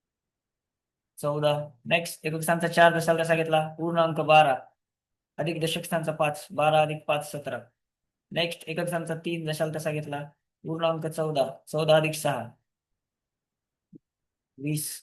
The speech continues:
नेक्स्ट एकक स्थानचा दोन जशाला तसा घेतला, पूर्णांक सोळा, सोळा अधिक सात.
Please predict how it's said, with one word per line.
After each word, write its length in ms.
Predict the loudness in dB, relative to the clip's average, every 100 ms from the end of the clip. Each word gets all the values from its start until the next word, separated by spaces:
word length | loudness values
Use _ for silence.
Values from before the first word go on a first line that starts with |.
| -8
नेक्स्ट 500 | -2 -2 -2 -6 -4
एकक 140 | -2 0
स्थानचा 280 | 2 2
दोन 220 | 2 4 2
जशाला 320 | 4 2 4
तसा 140 | 2
घेतला, 320 | 2 4 2 2 -4
पूर्णांक 420 | -4 0 2 0
सोळा, 320 | -2 2 4 2 -2 -18 _ _ _ _ _ _ _ -14
सोळा 320 | 0 6 8
अधिक 180 | 8 4
सात. 240 | 0 -2